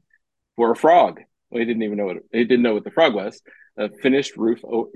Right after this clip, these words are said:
finished room over a garage, right? There, it's all this, this, uh, add-on that was done in this, is a really popular, um, you know, add-on in this, this whole city. And there's not a single heating and air company had the solution. So we talked through it. I was like, "Man,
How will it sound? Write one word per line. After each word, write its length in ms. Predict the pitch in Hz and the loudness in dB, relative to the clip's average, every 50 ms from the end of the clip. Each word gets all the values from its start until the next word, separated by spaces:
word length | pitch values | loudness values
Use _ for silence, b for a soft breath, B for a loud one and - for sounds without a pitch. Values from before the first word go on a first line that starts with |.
| - | -4
finished 300 | - 143 143 160 156 - | -2 0 0 0 -2 0
room 240 | 120 117 120 123 120 | 0 0 2 2 4
over 220 | 110 107 104 113 113 | 2 2 2 0 -2
a 40 | |
garage, 520 | 107 131 123 139 165 165 - - - - - _ _ _ _ _ _ _ _ _ _ _ _ _ _ | 0 0 2 4 4 4 2 0 -6 -20 -20 _ _ _ _ _ _ _ _ _ _ _ _ _ _
right? 240 | - 98 92 107 - _ _ _ _ _ _ _ _ _ _ _ _ _ _ _ | -14 -14 -14 -14 -16 _ _ _ _ _ _ _ _ _ _ _ _ _ _ _
There, 180 | 110 107 107 110 76 71 | -6 -4 -4 -6 -6 -6
it's 180 | 110 107 - | -8 -4 0
all 120 | 120 110 113 | 2 2 4
this, 260 | 113 117 113 - - - - - - | 4 2 0 0 -12 -16 -18 -14 -8
this, 260 | 104 101 113 107 - | 0 0 0 0 0
uh, 220 | - 87 107 107 - _ - | -4 -4 -2 -4 -2 _ 2
add-on 540 | 120 135 151 156 127 101 98 101 117 131 _ - | 4 4 4 4 2 0 0 -4 -6 -10 _ -6
that 180 | 107 113 - | -6 -4 -2
was 160 | 98 113 104 | -2 -4 -2
done 240 | 104 110 107 110 110 | -2 0 0 0 0
in 120 | 107 107 104 | 0 0 0
this, 240 | 107 101 - - | -2 -2 -6 -8
is 220 | - - 101 90 101 | -6 -6 -6 -2 -2
a 80 | 107 | -2
really 320 | 92 101 110 117 123 120 120 | 0 2 4 4 4 4 2
popular, 800 | - - - 120 113 - - 113 104 104 104 104 101 98 - _ _ _ _ _ _ _ _ _ _ _ | 2 0 0 0 0 0 -4 -2 0 0 0 0 0 -2 -4 _ _ _ _ _ _ _ _ _ _ _
um, 360 | 98 90 87 85 90 95 - _ _ _ | -10 -10 -10 -10 -12 -16 -18 _ _ _
you 80 | - 107 | -4 -2
know, 60 | 98 | -2
add-on 440 | - - 104 107 104 110 107 104 104 | -2 0 0 2 2 2 2 2 0
in 220 | 95 95 98 98 | -2 -2 -4 -4
this, 260 | 98 95 92 - - - | -4 -6 -8 -10 -16 -14
this 200 | - 95 95 90 | -6 -6 -6 -4
whole 160 | - 120 117 | -2 -2 -2
city. 520 | - - - 117 143 156 131 87 90 90 _ _ _ _ _ _ _ _ _ _ _ _ _ _ _ | -2 0 2 2 4 4 4 2 0 -4 _ _ _ _ _ _ _ _ _ _ _ _ _ _ _
And 200 | 104 113 113 107 | -2 0 2 2
there's 140 | 107 104 117 | 0 2 2
not 140 | 117 113 | 2 2
a 60 | 107 - | 2 0
single 320 | - - 139 143 139 135 | 0 -2 0 2 2 2
heating 260 | 110 120 113 113 110 | 2 2 0 2 2
and 80 | 107 107 | 2 0
air 100 | 110 113 | 0 -2
company 260 | - 120 110 98 90 | -4 -4 -4 -4 -6
had 160 | 92 101 - | -8 -8 -8
the 40 | 92 | -10
solution. 440 | - - 92 123 135 - - 85 - | -8 -2 -2 -2 -2 -2 -6 -10 -6
So 100 | - 95 | -2 -2
we 80 | 95 | -2
talked 260 | 98 - 107 - - _ | 0 0 -2 -2 0 _
through 160 | 101 117 131 | -2 0 0
it. 60 | 110 | 0
I 40 | 98 | -2
was 100 | 92 - | -2 -2
like, 160 | 92 - 80 | -4 -4 -4
"Man, 300 | 90 107 117 101 92 - | -6 -6 -6 -6 -8 -14